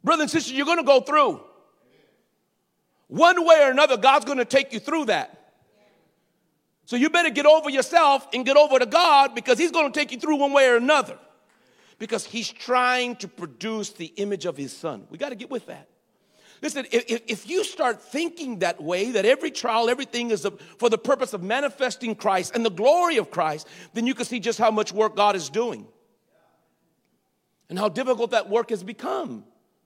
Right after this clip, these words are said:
So essential that we get that. So essential that you stop being hurt by trouble and that you start being moved by trouble. Let me say that one more time.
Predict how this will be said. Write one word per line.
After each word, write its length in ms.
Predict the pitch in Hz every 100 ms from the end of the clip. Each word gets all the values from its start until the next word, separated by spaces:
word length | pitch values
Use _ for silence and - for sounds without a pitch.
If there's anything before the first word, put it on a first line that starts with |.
| _ _ _ _ _ _ _ _ _
So 180 | 294
essential 380 | 339 - 277 240
that 140 | 220 196
we 120 | 185
get 160 | 175
that. 200 | - - _ _ _ _ _ _ _ _ _ _ _ _ _
So 240 | 320 359
essential 500 | 359 - 330 - 285
that 240 | 233 226 190
you 140 | 247
stop 400 | - 311 269 196
being 220 | 254 247
hurt 420 | 214 147 269 - 208
by 140 | 190
trouble 560 | - 175 156 131 220 - _ _ _ _ _ _ _ _ _ _ _ _
and 100 | 196
that 120 | 214 202
you 40 |
start 300 | - 233 165
being 240 | 214 196
moved 600 | 180 190 233 220 175 127
by 140 | 123 117
trouble. 400 | - 104 - _ _ _ _ _ _ _ _ _ _ _ _ -
Let 80 |
me 80 | 180
say 160 | 165 170
that 100 | 160
one 120 | 156
more 100 | 143
time. 220 | 123 90